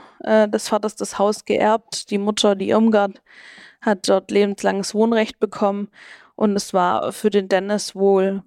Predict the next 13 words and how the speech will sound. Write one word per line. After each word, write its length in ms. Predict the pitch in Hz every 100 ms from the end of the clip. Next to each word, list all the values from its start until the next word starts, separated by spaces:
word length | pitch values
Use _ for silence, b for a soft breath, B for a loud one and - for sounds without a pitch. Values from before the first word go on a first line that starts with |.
| -
ja, 260 | 190 185 -
ein 320 | 190 190 -
Hauptgrund, 720 | 208 - - 214 208 208 - -
ähm, 360 | 208 196 190 190 b b _ _ _
das 240 | 226 -
Haus 200 | 208 220
eben 140 | 208 190
anzuzünden, 1040 | 208 226 226 208 - 220 220 220 202 190
bevor 300 | 196 - 202
er 100 | 202
selbst 380 | - 196 - -
Suizid 420 | 208 190 208 196
begeht, 480 | 196 190 190 190